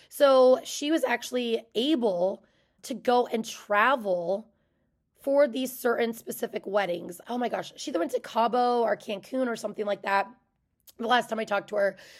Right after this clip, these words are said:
But she's literally living her dream life. She's young, she's single, she doesn't have a family, and so she's able to go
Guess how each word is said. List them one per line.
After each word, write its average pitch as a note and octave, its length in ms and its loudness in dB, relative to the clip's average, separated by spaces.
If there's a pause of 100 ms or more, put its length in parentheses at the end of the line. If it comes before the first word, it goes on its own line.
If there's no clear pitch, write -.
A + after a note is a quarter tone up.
(160)
But C4 140 2
she's E4 220 4
literally B3+ 760 4 (340)
living C4 420 4
her B3 160 8
dream G3+ 220 0
life. G3 280 -2
She's A3 320 -8
young, C#4+ 400 6 (220)
she's - 320 -10
single, C#4 600 4 (260)
she - 180 -8
doesn't A#3 240 0
have G3 140 -8
a F#3+ 60 -6
family, C#4+ 680 2 (280)
and A#3+ 180 0
so B3+ 120 2
she's B3+ 200 -6
able A3+ 260 -4
to A#3+ 120 -10
go A3 500 4